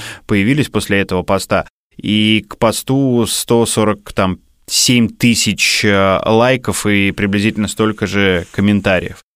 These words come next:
Я не знаю, это пропаганда или нет, но я допускаю, что реально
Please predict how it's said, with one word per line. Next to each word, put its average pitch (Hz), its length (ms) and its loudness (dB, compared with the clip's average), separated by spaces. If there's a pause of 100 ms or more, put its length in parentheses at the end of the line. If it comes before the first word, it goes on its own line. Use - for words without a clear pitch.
Я 160 160 2
не 185 80 0
знаю, 123 320 0
это 117 280 0
пропаганда 117 1040 2
или 104 260 0
нет, 143 220 2
но 123 80 2
я 131 140 4
допускаю, 117 500 0
что 95 200 -2
реально 101 400 2